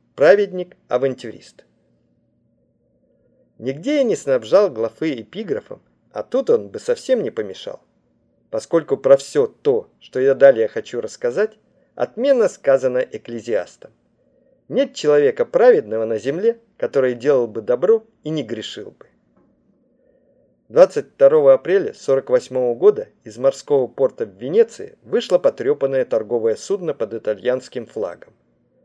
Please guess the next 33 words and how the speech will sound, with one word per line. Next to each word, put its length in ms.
Всю 200
его 260
палубу 460
наглухо 520
занимали 520
штабеля 500
досок, 540
а 120
трюм 360
был 180
доверху 520
набит 340
мешками 460
с 80
картошкой. 640
Это 240
судно 380
под 220
названием 640
«Нора» 300
было 280
уже 200
много 320
лет 220
известно 440
таможенникам 680
чуть 220
ли 100
не 120
всех 280
портов 360
Средиземного 800
моря. 320